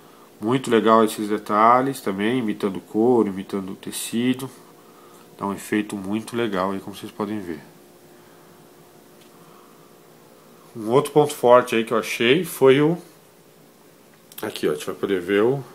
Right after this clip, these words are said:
a escultura, né, da roupa, do, do manto aí em movimento, ó. Você vê que ele tá na, tá na ponta aqui de uma, de uma pedra, né? E aí tem um,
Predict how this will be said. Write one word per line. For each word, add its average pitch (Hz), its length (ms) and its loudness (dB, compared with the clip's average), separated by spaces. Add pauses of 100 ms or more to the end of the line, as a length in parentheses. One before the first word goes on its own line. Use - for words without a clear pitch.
(100)
a 113 60 -6
escultura, 127 500 2
né, 107 160 4
da 101 100 2
roupa, 95 480 0
do, 85 200 -10 (1080)
do 104 120 -8
manto 98 420 -2
aí 95 80 0
em 101 60 -6
movimento, 98 640 -2
ó. - 40 -10 (500)
Você - 140 -2
vê 123 80 6
que 131 80 -4
ele 139 100 4
tá 139 160 4
na, 135 300 0 (380)
tá 131 100 0
na 131 80 0
ponta 131 400 -2
aqui 120 160 -8
de 107 80 -10
uma, 101 180 -8
de 104 80 -14
uma 104 120 -8
pedra, 123 480 4
né? 135 240 -2 (880)
E 117 60 -2
aí 110 120 2
tem 127 260 0
um, 156 260 -6